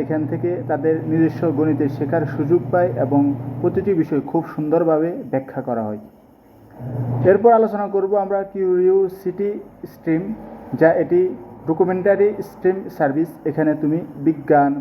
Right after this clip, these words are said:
প্রযুক্তি, ইতিহাস সহ নানা বিষয় নিয়ে তথ্য সমৃদ্ধ ভিডিও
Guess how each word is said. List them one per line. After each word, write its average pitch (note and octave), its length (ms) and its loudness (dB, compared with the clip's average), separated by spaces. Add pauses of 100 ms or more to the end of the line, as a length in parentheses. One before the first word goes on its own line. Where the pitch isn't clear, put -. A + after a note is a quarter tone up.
প্রযুক্তি, D3 480 -2 (180)
ইতিহাস D3 400 -6
সহ C#3 140 -6 (300)
নানা G#3 180 2 (120)
বিষয় E3+ 360 0
নিয়ে F3+ 160 -4 (640)
তথ্য F#3+ 240 -2 (160)
সমৃদ্ধ G3+ 400 4 (180)
ভিডিও E3 240 0